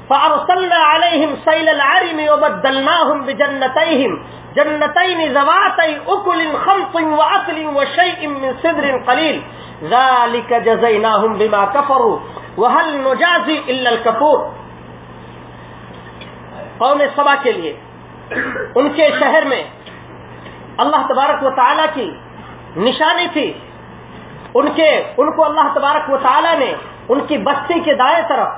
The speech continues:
بائیں طرف اللہ تبارک و تعالیٰ نے انہیں باغات دے رکھے تھے۔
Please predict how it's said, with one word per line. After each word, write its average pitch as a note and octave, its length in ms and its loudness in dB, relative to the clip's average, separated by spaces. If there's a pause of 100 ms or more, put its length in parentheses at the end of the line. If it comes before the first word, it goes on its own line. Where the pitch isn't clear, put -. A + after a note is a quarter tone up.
(420)
بائیں E4+ 320 4 (100)
طرف D4 180 2 (400)
اللہ D4 180 2 (120)
تبارک C4+ 400 0
و C4 40 0
تعالیٰ D#4 380 2
نے C#4 200 0 (260)
انہیں D4 200 4
باغات C4 540 2
دے C#4+ 120 4
رکھے B3+ 360 -2
تھے۔ G3+ 260 -2